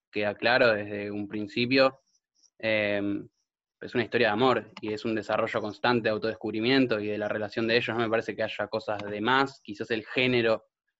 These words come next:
puede ser que aburra un poco. Y después, por otro lado, es una adaptación de un libro. Y sí, yo también comparto en que hay cosas que, que son muy de la novela, como por ejemplo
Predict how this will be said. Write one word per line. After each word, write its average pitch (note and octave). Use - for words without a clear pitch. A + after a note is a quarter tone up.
puede A#2
ser A#2+
que A#2
aburra B2
un A2
poco. D#3
Y B2
después, A#2+
por E3+
otro D#3+
lado, E3
es D#3+
una C#3+
adaptación A#2
de D3
un C3
libro. B2
Y A#2
sí, D#3
yo D3
también C#3+
comparto C#3+
en B2
que B2+
hay C3
cosas D3
que, G#2+
que G#2
son A#2+
muy A#2+
de B2+
la A2+
novela, B2+
como G#2+
por A2
ejemplo B2